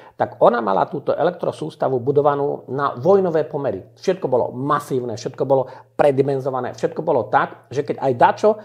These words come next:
sa poškodí, tak aby to fungovalo ďalej a aby, e, prežilo to aj tie zlé časy.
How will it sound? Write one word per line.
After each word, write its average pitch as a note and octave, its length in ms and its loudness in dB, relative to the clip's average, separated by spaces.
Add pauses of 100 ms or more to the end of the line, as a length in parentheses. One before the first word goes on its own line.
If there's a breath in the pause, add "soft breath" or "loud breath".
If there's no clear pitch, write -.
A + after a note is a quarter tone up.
(340 loud breath)
sa A#2 160 -2
poškodí, D3 480 -4
tak C#3 160 -2
aby G3+ 240 2
to C#3+ 80 -6
fungovalo D#3 480 0
ďalej D3+ 320 2
a C3+ 240 -4
aby, C#3 240 -2
e, C3 60 -6 (760 loud breath)
prežilo F#3+ 400 4
to E3+ 80 -4
aj C#3 160 0
tie C3+ 160 -2
zlé D3 240 4
časy. - 320 -2